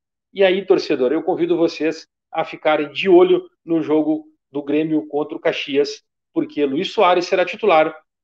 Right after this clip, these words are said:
Ferreirinha titular, e esses dois vão atucanar, atazanar, assim o que for, fazer um sarandeio na zaga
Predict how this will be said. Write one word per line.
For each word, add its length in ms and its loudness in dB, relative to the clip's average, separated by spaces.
Ferreirinha 500 2
titular, 500 2
e 140 -6
esses 320 -4
dois 440 2
vão 520 2
atucanar, 760 -4
atazanar, 880 0
assim 380 -6
o 60 -6
que 120 -16
for, 300 -2
fazer 540 0
um 180 -8
sarandeio 800 4
na 200 0
zaga 500 2